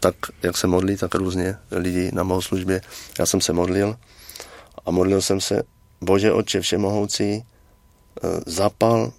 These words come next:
v nás ten oheň moravských bratří a vylej ducha, jako v Ochranově třináctého srpna sedmnáct set dvacet sedm.“ A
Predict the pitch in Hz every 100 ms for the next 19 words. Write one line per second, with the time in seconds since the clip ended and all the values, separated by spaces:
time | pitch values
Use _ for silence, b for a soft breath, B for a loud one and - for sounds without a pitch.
0 | - 87 101 104 - - - 95 - 98
1 | 95 101 104 101 _ _ _ - 92 98
2 | - - 98 87 87 85 - 90 107 123
3 | _ _ - 90 92 98 101 104 - -
4 | 104 104 80 78 - - 87 80 - -
5 | 104 104 101 107 B B - 98 98 101
6 | - 107 92 92 - 101 110 B B B
7 | - 98 101 101 98 101 98 - 95 107
8 | 98 85 - _ _ - _ B B B
9 | B B B B B B B B - 87
10 | 90